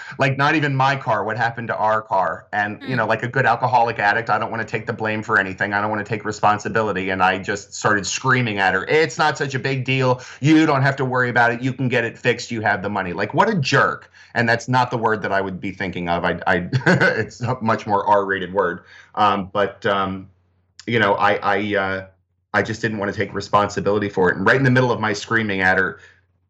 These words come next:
Speaker 1: she just goes deadpan and says, "That's it. I can't take it anymore. I'm calling the cops." Now,
Speaker 2: Mm.
Speaker 1: I'm a delusional alcoholic addict, and I think she's kidding. She wasn't kidding.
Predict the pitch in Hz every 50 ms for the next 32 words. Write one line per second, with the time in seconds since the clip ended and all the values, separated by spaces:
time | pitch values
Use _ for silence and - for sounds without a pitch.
0 | _ - - - - 110 101 - 107 104 101 - 113 107 104 101 95 92 - -
1 | 98 101 101 98 - 104 95 90 87 82 - 85 92 90 - - 95 92 92 92
2 | - 101 95 - - - - 92 90 - - 98 92 - - 101 92 104 95 92
3 | 90 90 87 87 85 85 85 90 - 87 87 87 85 82 - - 90 82 73 -
4 | - - - - - - - - 131 123 107 92 - - - 208 208 110 127 147
5 | 175 180 151 123 131 131 131 147 147 135 127 123 113 110 - 113 110 - 113 104
6 | 110 104 101 95 95 135 135 117 98 95 98 - - 104 101 104 - - 113 123
7 | 127 - 110 98 - - 98 90 - - - 95 76 73 65 55 - _ _ _
8 | _ _ _ _ _ _ _ _ _ _ _ _ - - 98 101 110 110 110 98
9 | 87 - 139 110 78 80 110